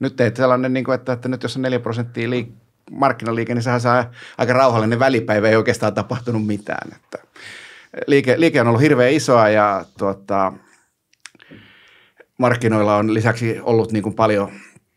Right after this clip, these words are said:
paljon liikettä ja lisäksi siis, niin kuin, alas on tultu, että osa,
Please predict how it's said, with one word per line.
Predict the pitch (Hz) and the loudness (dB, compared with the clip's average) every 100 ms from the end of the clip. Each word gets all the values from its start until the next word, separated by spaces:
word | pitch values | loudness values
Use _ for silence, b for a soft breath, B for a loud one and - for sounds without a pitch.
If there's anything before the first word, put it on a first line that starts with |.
| _ _ _ _ - - | _ _ _ _ -14 -4
paljon | 127 107 | -2 0
liikettä | 107 101 101 - | 0 -2 -6 -6
ja | 98 | -4
lisäksi | 101 120 - - | -2 -4 -4 -8
siis, | 101 101 | -8 -6
niin | 101 | -4
kuin, | 104 | -2
alas | 107 101 95 | -2 -2 -4
on | 90 | -8
tultu, | 92 98 | -6 -6
että | 98 98 | -6 -4
osa, | 98 - 98 92 | -4 -2 -4 -4